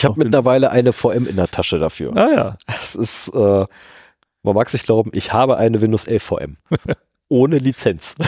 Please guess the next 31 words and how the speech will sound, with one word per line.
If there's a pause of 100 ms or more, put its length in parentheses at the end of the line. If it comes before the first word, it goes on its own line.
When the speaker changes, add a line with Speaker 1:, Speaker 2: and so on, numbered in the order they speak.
(260)
Speaker 2:
<laughs>
Speaker 1:
Ja,
das
geht
ja
auch. (680)
Speaker 2:
Ja,
die
hat
auch
nur
einen,
einen
Prozessorkern,
also
das
Kompilieren
war
au-,
oder
nein,
das
Installieren
der
notwendigen
Tools
allein
schon
hat
ewig
gedauert.